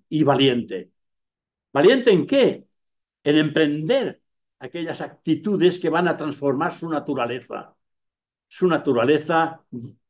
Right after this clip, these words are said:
personal en aquello divino, con el fin de que el aspecto crístico se pueda manifestar a través de él. Debemos, pues, de retirar de la mente todas las cosas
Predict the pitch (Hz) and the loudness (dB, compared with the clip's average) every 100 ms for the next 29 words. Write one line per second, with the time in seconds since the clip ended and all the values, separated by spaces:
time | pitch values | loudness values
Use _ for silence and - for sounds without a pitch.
0 | _ - 147 - 131 151 170 - 147 131 | _ -2 -2 0 -2 0 -2 0 0 0
1 | - 160 160 123 143 139 147 120 104 95 | 0 2 2 -2 -4 -4 -6 -8 -10 -10
2 | - _ _ _ _ _ _ 160 160 135 | -14 _ _ _ _ _ _ 2 4 2
3 | 190 196 170 165 160 147 143 - 190 190 | 2 2 2 0 0 0 -2 0 0 0
4 | - - 190 190 - 190 190 185 147 175 | -4 -4 -6 -6 -6 -2 0 0 0 2
5 | 185 165 160 135 139 123 - 156 160 _ | 2 0 -4 -4 -8 -10 -4 -4 -4 _
6 | _ 127 123 107 131 - 110 107 87 71 | _ -8 -6 -2 -4 -4 -6 -4 -6 -10
7 | _ _ _ _ _ _ _ _ _ _ | _ _ _ _ _ _ _ _ _ _
8 | _ - 147 185 226 208 202 196 151 - | _ -2 4 6 6 4 4 4 2 -6
9 | - - 196 190 160 165 139 160 165 156 | -14 2 6 6 2 -2 0 -2 0 2
10 | 175 208 151 131 151 120 151 180 151 175 | 2 0 -2 -6 -8 -6 -4 -4 -2 -4
11 | 170 - 165 214 254 196 - 156 135 _ | -6 -6 0 2 2 -2 -6 -10 -12 _
12 | 240 269 240 240 - | -4 -4 -4 -10 -12